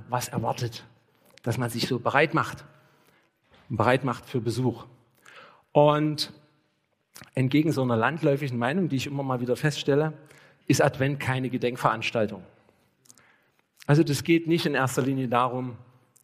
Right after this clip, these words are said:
was da mal in Bethlehem im Stall passiert ist. Das feiern wir Heiligabend.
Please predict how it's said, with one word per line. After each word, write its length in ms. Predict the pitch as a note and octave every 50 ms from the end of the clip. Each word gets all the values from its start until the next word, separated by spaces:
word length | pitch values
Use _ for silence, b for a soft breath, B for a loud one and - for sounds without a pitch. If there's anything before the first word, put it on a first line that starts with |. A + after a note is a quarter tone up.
| -
was 280 | - C3 C#3 C#3 C3+ -
da 100 | - C#3
mal 260 | C3 C3 B2+ B2 B2+
in 160 | A#2+ B2+ B2+
Bethlehem 440 | C3 B2+ B2+ B2 B2 A#2 A#2 A#2 A#2
im 80 | A2+ A2+
Stall 240 | - - A#2+ A2 G#2+
passiert 380 | - A#2 A2 - C#3 C3 -
ist. 240 | A2+ G2+ - - - _ _ _ _ _ _ _ _ _ _ -
Das 120 | - C#3+
feiern 320 | - - C#3 C3 B2+ B2 A#2+
wir 120 | A#2 G2+
Heiligabend. 580 | A2 G#2 G2 G2 - A#2+ A#2 A2 A2 G#2+ G#2